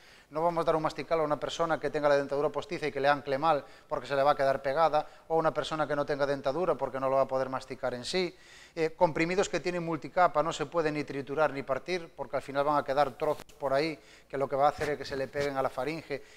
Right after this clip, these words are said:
y generar cualquier tipo de atragantamiento o dificultad, mucho menos en un paciente que pueda par-, portar una sonda, sea de gas-, de, de nutrición por una sonda nasogástrica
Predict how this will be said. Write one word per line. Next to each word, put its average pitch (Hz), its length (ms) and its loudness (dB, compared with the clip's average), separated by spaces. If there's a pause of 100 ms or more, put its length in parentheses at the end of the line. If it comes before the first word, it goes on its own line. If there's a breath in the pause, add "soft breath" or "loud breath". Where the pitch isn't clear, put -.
(100)
y 139 80 -10
generar 139 360 0
cualquier 139 280 -2
tipo 139 200 -2
de 135 60 6
atragantamiento 131 680 -2
o - 20 -6
dificultad, 123 640 -2 (400 loud breath)
mucho 165 320 2
menos 165 320 0
en 147 80 -2
un 151 100 -6
paciente 151 380 -4
que 143 100 0
pueda 147 300 2
par-, 139 180 0
portar - 800 -2 (140)
una 156 240 0
sonda, 160 440 2
sea 151 260 2
de 147 360 0
gas-, 139 280 0
de, 139 360 0
de 139 180 -4
nutrición 135 480 -6
por 139 120 -6
una 135 80 -4
sonda 135 220 -4
nasogástrica 135 720 -2